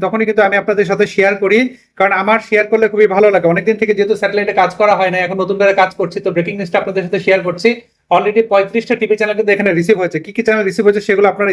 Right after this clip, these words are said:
step by step দেখতে পারবেন। ব্লাইন্ড স্ক্যান শেষ হয়ে গেলে আমি আপনাদেরকে শেয়ার করছি যে এখানে আসলে কতগুলো টিভি চ্যানেল পেলাম এবং কি কি চ্যানেল পেলাম,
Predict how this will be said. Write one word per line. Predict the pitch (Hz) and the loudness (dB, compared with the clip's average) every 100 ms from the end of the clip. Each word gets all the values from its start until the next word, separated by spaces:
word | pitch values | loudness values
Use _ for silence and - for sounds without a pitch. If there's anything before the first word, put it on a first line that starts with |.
| 175 | -2
step | 196 | -2
by | 190 | 0
step | 190 180 | -2 -2
দেখতে | 175 196 185 | -2 0 0
পারবেন। | 170 233 247 - _ _ | 2 0 -2 -12 _ _
ব্লাইন্ড | 185 202 214 | -2 0 -2
স্ক্যান | - 233 226 214 - | 0 0 0 -6 -4
শেষ | 208 214 220 | -2 0 2
হয়ে | 220 214 | 4 4
গেলে | 220 | 2
আমি | 196 196 | 2 0
আপনাদেরকে | 208 196 202 214 220 226 _ _ - | -2 -4 -2 0 2 0 _ _ -10
শেয়ার | - 202 208 | -2 -2 -2
করছি | 202 226 | -4 -2
যে | 208 | -2
এখানে | 196 202 | -2 -4
আসলে | 175 214 196 | -4 -2 0
কতগুলো | 175 208 214 - | 0 0 -4 -4
টিভি | 196 196 202 | -6 -2 0
চ্যানেল | 202 202 190 | 0 -2 0
পেলাম | 185 190 196 | 2 0 -2
এবং | 196 175 | -6 -8
কি | 202 | -8
কি | 208 202 | -6 -4
চ্যানেল | 196 175 | -4 -4
পেলাম, | 190 | -4